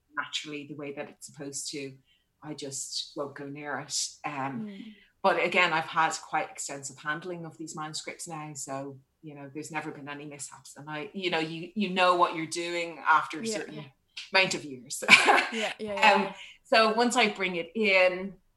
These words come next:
Speaker 1: I'll have a, a look at it, and, um, uh, we have, I've just gotten a new, um, conservation graded book cradle, so I'm
Speaker 2: Ooh.
Speaker 1: delighted about that. But it means that I'm becoming less mobile. I'm not able to sort of bring my kit out with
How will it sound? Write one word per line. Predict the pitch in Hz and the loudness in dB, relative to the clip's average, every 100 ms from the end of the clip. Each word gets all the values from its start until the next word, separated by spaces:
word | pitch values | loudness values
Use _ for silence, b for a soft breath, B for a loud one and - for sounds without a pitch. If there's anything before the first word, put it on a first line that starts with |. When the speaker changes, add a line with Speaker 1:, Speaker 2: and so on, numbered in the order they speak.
| _ _ - - 208 | _ _ -16 -12 -10
Speaker 1:
I'll | 170 | -2
have | 170 156 - | 4 4 4
a, | 165 151 - | 0 0 0
a | 160 | -2
look | 175 202 202 | 0 -2 -2
at | |
it, | 160 151 | -4 -4
and, | - 156 143 - - | -6 -12 -14 -18 -18
um, | 220 202 - | -18 -18 -12
uh, | 143 - | -12 -10
we | 170 165 - | -10 -10 -4
have, | 147 147 - | -4 -4 -8
I've | 135 - | -20 -16
just | 170 | -16
gotten | - - 143 | -16 -18 -20
a | 147 151 | -20 -16
new, | 151 151 151 147 _ 139 | -12 -10 -12 -14 _ -20
um, | 135 131 | -18 -18
conservation | 151 143 139 135 139 156 131 | -18 -18 -16 -12 -12 -14 -16
graded | 139 131 131 | -18 -16 -14
book | - 214 | -14 -12
cradle, | - 262 571 - B B B | -10 -6 -6 -8 B B B
so | - 165 | -6 -6
I'm | 160 | -4
Speaker 2:
Ooh. | - | -4
Speaker 1:
delighted | - 123 151 202 - | -2 0 0 0 -2
about | - 139 139 | -4 -4 -2
that. | - 214 - - B B - | 2 2 0 -6 B B -2
But | 190 | 0
it | 202 | 0
means | 190 190 190 - | -2 -2 -6 0
that | 165 151 | 2 4
I'm | 160 - | 0 -4
becoming | 165 - 170 165 | -8 -6 -6 -4
less | 160 - - | -4 -4 -4
mobile. | 170 165 160 156 131 143 - - _ _ - | -6 -4 -2 0 0 0 -4 -10 _ _ -18
I'm | 170 165 | -12 -2
not | 160 | 0
able | 160 160 160 | 0 0 -2
to | 156 165 | -6 -6
sort | 147 165 | -6 -6
of | 156 | -6
bring | - 175 | -4 -4
my | 165 147 | -2 -4
kit | 139 - 180 180 165 | -4 -4 -2 -2 -4
out | 160 - | -4 -4
with | 165 | -8